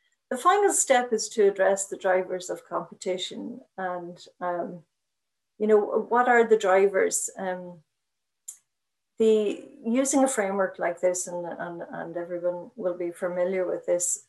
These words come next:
helps us to understand sort of the, the underlying drivers of change. The drivers of change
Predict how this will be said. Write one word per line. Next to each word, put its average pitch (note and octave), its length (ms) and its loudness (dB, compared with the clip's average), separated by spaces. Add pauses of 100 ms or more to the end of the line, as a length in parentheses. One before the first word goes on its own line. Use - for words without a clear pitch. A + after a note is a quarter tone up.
(100)
helps A#3+ 360 -4
us A3+ 120 -6
to - 140 -4
understand F3 680 -6
sort E3+ 180 -10
of F3 140 -4
the, F3 300 -4
the F3 100 -6
underlying F3 540 -8
drivers E3+ 440 -6
of D#3+ 140 -18
change. E3+ 400 -10 (1200)
The A#3 80 6
drivers C#4 500 0
of G3+ 80 -8
change F3+ 520 -6